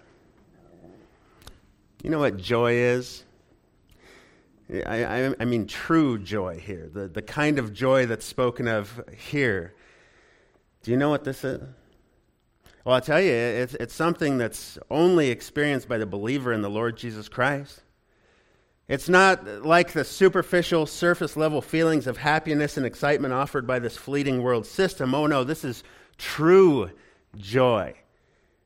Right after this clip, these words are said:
Sincere, deep-seated, circumstance-transcending peace and contentment only offered by the very author of life himself, joy. A true blessedness.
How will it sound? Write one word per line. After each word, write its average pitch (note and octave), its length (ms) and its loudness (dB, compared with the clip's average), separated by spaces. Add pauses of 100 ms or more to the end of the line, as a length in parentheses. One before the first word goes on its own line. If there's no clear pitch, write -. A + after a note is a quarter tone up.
(140)
Sincere, D3 1000 4
deep-seated, D#3 880 0
circumstance-transcending E3 1500 2
peace F#3 340 -2
and D3+ 80 -4
contentment D#3 560 0
only E3 280 2
offered D#3 380 0
by C3+ 100 0
the B2+ 100 -4
very D3+ 260 0
author E3 420 2
of C3+ 160 -4
life D#3 240 0
himself, D3+ 720 0 (100)
joy. B2 640 0 (1400)
A A#2+ 80 -2
true F#3 580 4
blessedness. A2 1120 -2